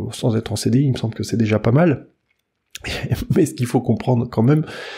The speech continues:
c'est qu'il faut tout de même, au-delà de ça, avoir des revenus,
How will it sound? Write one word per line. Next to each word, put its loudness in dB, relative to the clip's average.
c'est 0
qu'il 2
faut -4
tout -4
de 2
même, 4
au-delà 0
de -10
ça, 2
avoir 2
des 0
revenus, 4